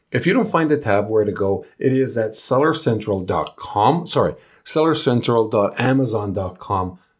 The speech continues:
forward slash creator hub forward slash creatorhub/creatorhub/library. If you type that in, you'll get into any of the videos that you have uploaded. They will all show up in that page there.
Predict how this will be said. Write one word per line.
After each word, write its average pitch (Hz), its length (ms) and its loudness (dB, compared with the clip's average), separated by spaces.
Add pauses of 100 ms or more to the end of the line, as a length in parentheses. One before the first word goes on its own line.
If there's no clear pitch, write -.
forward 113 480 2
slash 104 560 0 (220)
creator 139 580 2
hub 85 460 -4 (480)
forward 110 400 0
slash 87 420 -2
creatorhub/creatorhub/library. 127 2000 0 (300)
If 170 180 0
you 180 100 -4
type 127 280 -2
that 107 220 0
in, 104 200 -2
you'll 117 180 -2
get 110 320 0
into 107 640 -4 (540)
any 131 180 2
of 110 140 0
the 113 100 2
videos 104 300 2
that 110 180 0
you 107 200 -4
have 104 160 0
uploaded. 101 560 0 (400)
They 107 120 4
will 101 320 2
all 113 360 4
show 98 320 0
up 95 180 0
in 101 60 0
that 92 200 2
page 90 280 -4
there. 87 260 -2